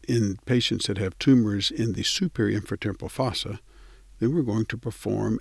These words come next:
a limited skull base approach. We're going to take down the digastric, the stylomandibular ligament, in order to really gain visibility of these tumors. Most all of these patients are gonna have neural monitoring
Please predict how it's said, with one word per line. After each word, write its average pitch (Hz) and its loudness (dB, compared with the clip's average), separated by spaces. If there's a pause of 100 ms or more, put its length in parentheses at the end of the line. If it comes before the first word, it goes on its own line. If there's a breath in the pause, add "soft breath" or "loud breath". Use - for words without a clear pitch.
a 117 -2
limited 104 -2
skull 101 -4
base - -6
approach. - -6 (520 soft breath)
We're 101 -2
going 110 -4
to 113 -10
take 98 -2
down 92 -6
the 104 -6
digastric, - -4
the - -14
stylomandibular 107 -4
ligament, 117 0 (380 loud breath)
in 120 4
order 131 0
to 98 0
really 156 4
gain 101 -2
visibility 110 -4
of 113 -8
these 107 -8
tumors. - -4 (880 soft breath)
Most 120 0
all 143 4
of 113 2
these 107 -4
patients 113 -4
are 120 -8
gonna 104 -4
have 101 -4
neural 110 2
monitoring 120 0